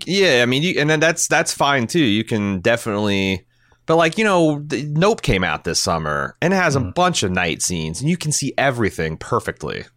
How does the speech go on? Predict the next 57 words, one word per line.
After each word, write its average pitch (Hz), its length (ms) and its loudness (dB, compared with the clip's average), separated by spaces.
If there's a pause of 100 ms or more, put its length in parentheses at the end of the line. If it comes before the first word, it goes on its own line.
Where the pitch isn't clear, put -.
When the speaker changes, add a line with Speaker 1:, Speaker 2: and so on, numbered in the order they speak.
(300)
Speaker 2:
Sure. 98 360 -6
Yeah. 101 420 2
Speaker 1:
Um, 87 180 -4
and 135 140 2
even 202 220 2
has 175 200 2
some 151 140 2
day. 143 220 2
It 170 80 2
even 208 200 2
has 190 120 2
a 180 40 4
lot 180 120 4
of 147 100 2
day 175 180 4
for 240 160 0
night, 80 360 -2
honestly, 82 520 0
on 87 200 0
Nope. 78 340 -2 (380)
And 110 640 2
it 107 340 -2
maybe, 110 640 0
and 110 200 2
I, 131 100 0
I 127 120 2
remember 170 260 2
some 175 160 0
people 165 200 -4
thinking, 123 380 -4
saying 117 340 0
that, 101 140 0
like, 98 280 0
"Oh, 117 180 2
Jordan 104 320 0
Peele, 113 180 2
that 87 140 -2
wasn't 104 260 -2
the 92 80 -4
best 98 280 -2
day 98 120 2
for - 140 -8
night," 110 340 0 (300)
but 247 100 4
it 392 60 8
was 339 120 6
light 151 300 4
years 95 260 2
better 85 280 0
than 78 180 -6
this 73 140 -4
stuff. - 500 -4
So, 185 220 0
like, 185 160 2
Speaker 2:
Mm-hmm. 127 120 0
Speaker 1:
again, 127 220 2
it's, 131 220 0